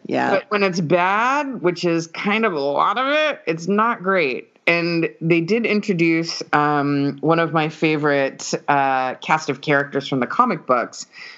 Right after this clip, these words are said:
Speaker 2: which is the Whisperers.
Speaker 1: Mm.
Speaker 2: And that, that was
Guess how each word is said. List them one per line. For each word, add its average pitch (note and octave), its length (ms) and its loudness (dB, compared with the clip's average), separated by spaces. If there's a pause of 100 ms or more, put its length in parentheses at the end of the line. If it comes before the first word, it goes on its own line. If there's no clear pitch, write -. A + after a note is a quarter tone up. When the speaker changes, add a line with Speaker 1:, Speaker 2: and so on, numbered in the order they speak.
Speaker 2:
which D#3+ 240 2
is C#3+ 220 0
the C#3+ 120 0
Whisperers. D3 1000 -2 (440)
Speaker 1:
Mm. D#3 680 -2 (320)
Speaker 2:
And E3+ 300 2
that, F3 360 0
that F3+ 320 0
was F#3 220 -2